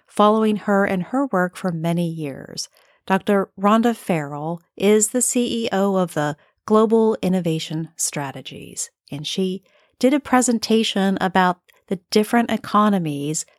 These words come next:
that are affecting engineers and how they work. I'm going to share a little bit about what I learned from Doctor Farrell and her presentation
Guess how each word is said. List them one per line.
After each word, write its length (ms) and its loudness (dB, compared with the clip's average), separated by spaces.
that 240 2
are 140 4
affecting 680 2
engineers 760 0
and 180 2
how 340 -4
they 160 -4
work. 480 -14
I'm 140 2
going 200 4
to 100 2
share 360 4
a 100 2
little 320 2
bit 160 4
about 320 2
what 140 -2
I 100 0
learned 480 0
from 460 2
Doctor 420 -2
Farrell 440 0
and 180 -2
her 80 -4
presentation 960 -4